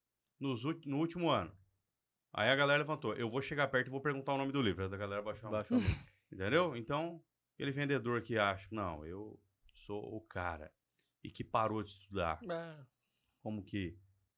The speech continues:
Speaker 1: como que ele, qual que é o futuro reservado pra ele, Marcelo?
Speaker 2: Nenhum, né? Porque assim,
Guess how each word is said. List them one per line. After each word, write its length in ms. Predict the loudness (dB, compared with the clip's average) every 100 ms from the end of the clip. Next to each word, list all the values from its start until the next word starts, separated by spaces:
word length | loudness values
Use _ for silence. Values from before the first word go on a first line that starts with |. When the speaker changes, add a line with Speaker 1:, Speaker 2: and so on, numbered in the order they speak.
| _
Speaker 1:
como 200 | -6 -4
que 120 | -4
ele, 300 | -4 -6 -10 -16 _ _ _ _ _ -2
qual 160 | 0
que 80 | 0
é 20 |
o 40 | -8
futuro 640 | -12 -8 -8 -6 -8 -12 -14
reservado 420 | -6 -2 0 -2
pra 160 | -2 -2
ele, 100 | -2
Marcelo? 440 | -6 -10 -12 -12 -4
Speaker 2:
Nenhum, 540 | 0 2 4 4 4
né? 200 | 2 0 _ _ _ _ _ -20 -16 -14 -16 -18
Porque 300 | -6 -6 2
assim, 400 | 2 2 -2 -4